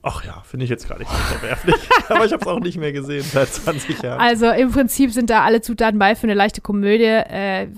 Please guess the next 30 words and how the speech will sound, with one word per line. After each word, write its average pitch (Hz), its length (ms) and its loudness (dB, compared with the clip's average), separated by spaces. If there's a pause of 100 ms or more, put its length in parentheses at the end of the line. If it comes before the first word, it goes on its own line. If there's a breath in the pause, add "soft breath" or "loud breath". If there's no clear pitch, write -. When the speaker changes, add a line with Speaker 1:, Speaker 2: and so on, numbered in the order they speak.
(260)
Speaker 2:
streckt - 420 -8
vor - 160 -10
keinem 190 300 -6
Klischee 185 380 -6
zurück. 185 400 -6 (560 loud breath)
Bisschen 302 260 2
Jurassic 233 400 0
Park, 254 260 -2
bisschen 254 280 -4
Ghostbusters, 233 640 0
Independence 233 560 -2
Day 214 260 2
und - 140 -6
auch - 120 -2
ein 226 60 2
bisschen 226 240 -2
so 208 80 0
College-Filme, 240 960 2
ne, 226 180 0
so, 202 360 -6 (580)
wo 202 180 -4
Sean 220 260 -4
William 208 200 0
Scott - 240 -6
ja 247 180 -2
auch 233 120 -8
viel 254 180 -4
mitgespielt 233 460 -4
hat. 220 160 -2 (760 loud breath)
Ähm, 285 520 2